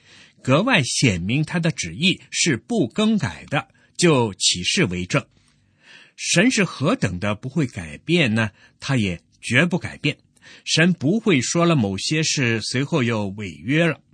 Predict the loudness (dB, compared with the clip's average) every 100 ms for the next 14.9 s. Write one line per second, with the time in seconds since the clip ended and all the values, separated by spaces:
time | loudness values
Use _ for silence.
0 | _ _ _ -20 -20 _ 2 6 4 4
1 | 4 4 4 4 4 0 0 0 -4 -4
2 | -2 0 0 0 -4 0 2 0 -2 -2
3 | 0 0 _ _ _ _ _ 0 2 4
4 | 2 0 2 2 2 2 0 0 -2 -2
5 | -6 -12 -6 -6 -6 _ _ _ _ -20
6 | -18 -2 2 4 4 2 2 0 2 2
7 | 4 4 2 -2 0 2 2 0 -4 -8
8 | -8 -8 -6 -2 -2 -2 -6 -6 -6 -6
9 | -8 _ _ _ _ -20 -20 _ -6 4
10 | 6 8 6 2 0 0 2 2 4 4
11 | 2 0 0 0 -2 -6 -4 -4 0 -2
12 | -4 _ _ _ _ _ 0 2 4 4
13 | 2 0 2 2 0 0 2 0 -2 -8
14 | -4 -4 -2 -4 -10 -10 -6 -6